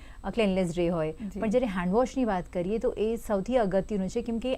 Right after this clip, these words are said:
Speaker 1: આપણા માટે અને બીજા માટે, બંને માટે બહુ જ ઇમ્પોર્ટન્ટ છે.
Speaker 2: જી.
Speaker 1: તો જ્યારે આપણે હેન્ડ વોશની વાત કરીએ તો લોકોને લાગે કે આ તો રોજ કરીએ જ છે ને, તો એના શું નવાઈ છે? આવું કેમ
Speaker 2: હમ.
Speaker 1: ડે સેલિબ્રેટ કરવાનો? આમાં કંઈ મોટું તો થતું નથી.
Speaker 2: હમ.
Speaker 1: પણ જ્યારે આપણે સ્ટેટિસ્ટિક્સ જોઈએ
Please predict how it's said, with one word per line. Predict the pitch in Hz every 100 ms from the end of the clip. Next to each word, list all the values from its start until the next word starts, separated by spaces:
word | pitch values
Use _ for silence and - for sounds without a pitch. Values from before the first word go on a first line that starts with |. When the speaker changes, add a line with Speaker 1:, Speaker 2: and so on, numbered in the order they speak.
| -
Speaker 1:
આપણા | 175 220
માટે | 240 247 294
અને | - 220
બીજા | 196 185 196
માટે, | 185 151 156 - - -
બંને | 196 226 262
માટે | 247 214 214
બહુ | 190 190
જ |
ઇમ્પોર્ટન્ટ | 170 147 143 - 165
છે. | - 208
Speaker 2:
જી. | 180 190 190
Speaker 1:
તો | 180
જ્યારે | 214 233
આપણે | 240 262
હેન્ડ | 208 180
વોશની | 185 220 262
વાત | 240 208 -
કરીએ | 196 208
તો | 233
લોકોને | 240 202 208 220
લાગે | 208 185 277
કે | 302
આ |
તો | 277 285 285 - - - -
રોજ | 240 277 285
કરીએ | 294 262 302
જ |
છે | - 277
ને, | 190
તો | 170
એના | 214 233
શું | 226 311
નવાઈ | 277 202 190
છે? | 165 185
આવું | 190 - -
કેમ | - 240
Speaker 2:
હમ. | 208
Speaker 1:
ડે | 190
સેલિબ્રેટ | 190 185 160 160 156
કરવાનો? | 170 147 143
આમાં | 151 - - 214
કંઈ | 220
મોટું | 247 196 185
તો | 220
થતું | 208 185 180
નથી. | 165 143
Speaker 2:
હમ. | 208 180 185 - -
Speaker 1:
પણ | -
જ્યારે | 220 226 254
આપણે | 262 269
સ્ટેટિસ્ટિક્સ | - 185 160 233 269 220
જોઈએ | 202 170 208